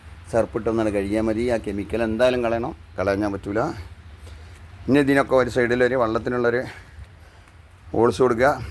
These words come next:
ഒരു ഇഞ്ച് പൈപ്പിൻ്റെ അതിനുള്ള ഹോൾസ് കൊടുത്താൽ നമുക്കൊരു കണക്ടറും കൊടുത്തു കഴിഞ്ഞാൽ പുറത്തേക്കുള്ള വെള്ളം എന്ന് വേസ്റ്റ് വരുന്ന വെള്ളങ്ങൾ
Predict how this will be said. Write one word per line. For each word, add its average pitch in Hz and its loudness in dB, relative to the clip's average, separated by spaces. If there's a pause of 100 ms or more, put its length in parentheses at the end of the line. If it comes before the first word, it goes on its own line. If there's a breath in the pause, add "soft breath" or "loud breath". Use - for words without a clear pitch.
(180 loud breath)
ഒരു 110 2
ഇഞ്ച് 117 -4
പൈപ്പിൻ്റെ 120 0
അതിനുള്ള 117 0
ഹോൾസ് 113 -2
കൊടുത്താൽ 113 0
നമുക്കൊരു 113 -2 (1400 soft breath)
കണക്ടറും 110 2
കൊടുത്തു 113 0
കഴിഞ്ഞാൽ 104 2 (140)
പുറത്തേക്കുള്ള 110 -2 (680 loud breath)
വെള്ളം 110 2 (760 soft breath)
എന്ന് 104 -2 (200)
വേസ്റ്റ് 107 0
വരുന്ന 113 4
വെള്ളങ്ങൾ 113 2